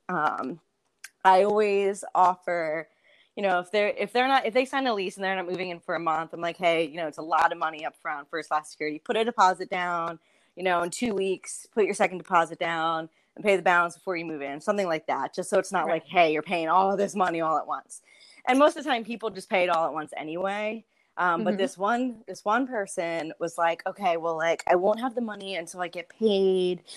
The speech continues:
Speaker 1: And then, like, they, like, ba-, were basically telling me that they live paycheck to paycheck. <laughs>
Speaker 2: Yeah.
Speaker 1: <laughs> And I was like, but I really liked them. And
Speaker 2: Yep.
Speaker 1: they were, and, like, my biggest, like,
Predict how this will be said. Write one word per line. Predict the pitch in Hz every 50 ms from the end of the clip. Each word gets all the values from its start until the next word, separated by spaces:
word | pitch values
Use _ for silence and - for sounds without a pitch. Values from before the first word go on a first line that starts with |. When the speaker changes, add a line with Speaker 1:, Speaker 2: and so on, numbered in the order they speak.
| - - _ -
Speaker 1:
And | 175 190 190
then, | 185 175 170 175
like, | 175 170 165 165 165 160 156 - - - - - _ _ _ _ _ _ _ _ _
they, | 185 185
like, | 175 170 170 - -
ba-, | 190 - -
were | 196 196
basically | 151 185 190 202 190 - - 190 190 190
telling | - - 202 185 180 180 180 165 170 170
me | 165 165 160 165 160 156 151 151
that | 165 170 170 -
they | 175 156
live | 160 165 156 -
paycheck | _ 190 175 156 151 - 170 160 - -
to | 170
paycheck. | - - 165 147 - - 196 196 202 214 214 -
<laughs> | 285 302 247 - - _ _ _ _ _ - - -
Speaker 2:
Yeah. | 196 185 185 185 185 185 185 185 180 427
Speaker 1:
<laughs> | 508 - - - - - - - -
And | 208 202
I | 196
was | 202 170
like, | 196 196 190 180 - - - _ _ _ - -
but | - 254 247
I | 233 240
really | 233 185 190 214 269 277 269 254 254 247 220
liked | 180 185 185 175 165 _ 175 139
them. | 143 123 78 85 110 - 185 _ _ _ _ _ _ _ _ _ _ _ _ _
And | 208 208
Speaker 2:
Yep. | 208 208
Speaker 1:
they | 220
were, | 226 220 220 220 185 175 - - - - 269 -
and, | 214 220
like, | 220 208 196 190 185
my | 208 202 196 220 247
biggest, | 214 - 208 196 170 165 202 214 214 208 - - - - - - - _ _ - _ _ _ _ _ _ _ _ _ _ _ _ _
like, | - 202 190 190 -